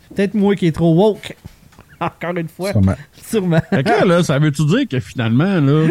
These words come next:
Speaker 1: <laughs>
Speaker 3: tu sais, plus qu'on fait des affaires sur le hockey, puis plus qu'il y a des affaires qui sortent, là.
Speaker 1: Ouais.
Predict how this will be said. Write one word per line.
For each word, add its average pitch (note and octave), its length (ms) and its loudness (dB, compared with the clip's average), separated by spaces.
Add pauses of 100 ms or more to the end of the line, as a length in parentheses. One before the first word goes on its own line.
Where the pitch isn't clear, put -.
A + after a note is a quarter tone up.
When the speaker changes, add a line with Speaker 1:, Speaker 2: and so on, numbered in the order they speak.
(200)
Speaker 1:
<laughs> - 0 -
Speaker 3:
tu F3+ 720 -2
sais, D4+ 140 0 (500)
plus C4 440 2
qu'on C3+ 220 2
fait F3 140 -2
des C#3 180 0
affaires D#3+ 400 -2
sur A2 240 -4
le A2 220 0
hockey, C3 760 0
puis G#2+ 120 -6
plus A3 200 -4
qu'il A#2+ 120 -4
y - 20 0
a G2 40 -4
des A2 40 0
affaires B2+ 240 -2
qui - 80 -14
sortent, C#3+ 320 -2
là. D3 60 -2 (300)
Speaker 1:
Ouais. C#3+ 340 -2